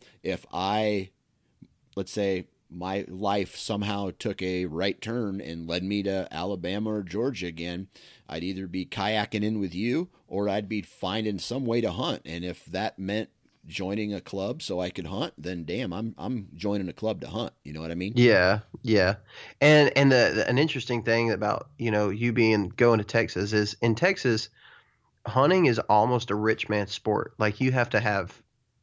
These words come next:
Speaker 2: access or own property or
Speaker 1: Right.
Speaker 2: be willing to pay, you know, thousands of dollars to go on one of these outfitted hunts behind a high fence. And,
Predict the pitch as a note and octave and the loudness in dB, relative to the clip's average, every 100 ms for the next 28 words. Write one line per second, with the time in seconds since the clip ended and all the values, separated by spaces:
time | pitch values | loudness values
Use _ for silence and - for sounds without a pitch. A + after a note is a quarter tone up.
0 | _ A2+ A2 - G#2 G2 - - G#2+ F#2+ | _ -2 -2 -4 -4 -4 -6 -4 -4 -2
1 | - A2 A2 G#2 G#2 G2+ G#2 G2 G#2 G#2+ | -2 0 2 2 2 2 -2 -4 -2 0
2 | G#2 G#2 - - - - - A2+ A#2+ A2+ | 0 -2 -6 -20 -20 -20 -10 2 4 8
3 | A#2+ B2 A#2+ A2 F2+ C3+ D#3+ C3 B2 A#2+ | 8 8 6 4 2 4 6 6 4 2
4 | - A2+ A2 G#2 G#2 A2 A2+ A2 A2 G#2 | -4 -2 0 0 2 4 4 4 -2 0
5 | G2+ A2 G#2+ G#2 A2 G2+ G2+ G#2 G#2 F#2+ | 0 2 0 -2 -4 0 2 2 0 0
6 | G#2 G2+ G2 - G2 G2 A#2 A#2 - G#2 | 0 2 2 0 -4 0 4 4 2 0
7 | G2 F#2+ G2 G2 - C3+ - - - - | 2 2 0 0 4 4 4 -2 -18 -20
8 | - - _ _ A2+ A2+ G#2+ G#2 G2 | -20 -20 _ _ 4 6 6 4 2